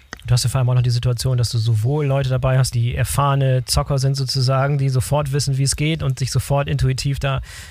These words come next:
äh, bewegen können und andere, die vielleicht komplett fremd sind oder fern sind, vielleicht eine andere Generation oder einfach dem Gaming <laughs> nicht so zugewandt sind.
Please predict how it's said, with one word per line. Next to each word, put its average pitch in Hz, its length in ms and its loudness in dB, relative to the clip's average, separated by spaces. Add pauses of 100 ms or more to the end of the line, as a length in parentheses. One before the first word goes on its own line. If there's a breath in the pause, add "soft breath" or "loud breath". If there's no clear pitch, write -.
(280 loud breath)
äh, 131 380 2
bewegen 139 340 0
können 151 220 -2
und 139 80 -4
andere, 143 320 0
die 131 360 0
vielleicht 127 280 -2
komplett 135 360 0
fremd 156 300 -2
sind 147 120 -4
oder 135 120 -2
fern 156 300 -2
sind, 143 140 -2
vielleicht 135 180 -2
eine 139 60 -6
andere 143 160 0
Generation 143 640 -2
oder 127 140 -2
einfach 135 240 -4
dem 127 200 0
Gaming 135 300 2
<laughs> 135 60 8 (140)
nicht - 200 0
so 165 60 -2
zugewandt 147 460 -2
sind. 135 180 -2